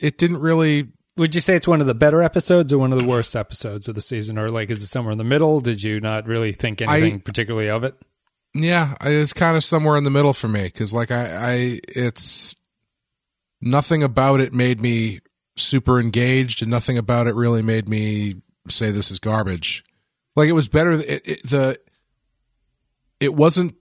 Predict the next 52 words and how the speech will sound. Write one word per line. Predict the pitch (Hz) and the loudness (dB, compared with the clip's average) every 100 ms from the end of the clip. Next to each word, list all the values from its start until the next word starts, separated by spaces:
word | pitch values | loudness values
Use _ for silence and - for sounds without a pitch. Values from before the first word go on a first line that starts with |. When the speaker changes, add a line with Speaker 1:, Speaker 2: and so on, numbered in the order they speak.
| _ | _
Speaker 1:
the | 131 139 | -4 -4
good | 113 160 165 | 2 2 4
stuff | - 170 175 | 2 2 4
in | 160 | 2
it | |
wasn't | 127 131 127 135 | 4 4 4 2
as | 107 | 2
good | 113 131 | 4 4
as | 127 110 | 4 2
last | 120 120 - | 0 0 0
episode's | 135 - - 147 131 | 0 2 4 2 4
good | 139 | 2
stuff, | 131 - 147 - | 2 4 4 2
and | 117 | 0
the | 101 | 0
bad | - 117 120 | 0 0 0
stuff | - - 120 - | -2 0 -2 0
in | 117 | -2
it | 107 | -2
wasn't | 113 107 113 | -2 -2 -4
as | 101 | -4
bad | 113 110 104 | -2 -2 -2
as | 95 | -4
last | 101 98 - | -4 -6 -6
episode's | 98 87 95 80 | -8 -4 -4 -4
bad | 98 87 | -6 -4
stuff. | - 73 - 165 | -6 -8 -10 -2
Speaker 2:
Yeah. | 131 | 0
Speaker 1:
So | 113 87 | 0 -2
I | 104 | -6
find | 113 147 135 | -4 -2 -2
it | 120 | -2
somewhere | - 110 101 | -2 -2 -4
in | |
the | 80 | -4
middle. | 85 76 _ - - - - _ _ _ - | -6 -6 _ -20 -20 -20 -20 _ _ _ -6
Speaker 2:
When | 170 180 | 0 2
I | 240 | 2
watched | 269 233 - | 2 0 0
it | 208 147 | 0 0
the | |
first | - 165 165 - | 0 2 0 -4
time, | 113 104 107 _ _ _ _ _ - | -6 -6 -10 _ _ _ _ _ -6
I | 156 | -2
came | 160 151 | -2 0
away | 147 143 | 0 0
thinking | 131 143 131 139 143 | 0 -2 -2 -4 -2
that | 135 135 | 0 0
I | 135 | 0
really | 131 143 135 | 2 2 2
enjoyed | 123 113 135 139 120 | 0 0 2 2 0
it. | 104 | -4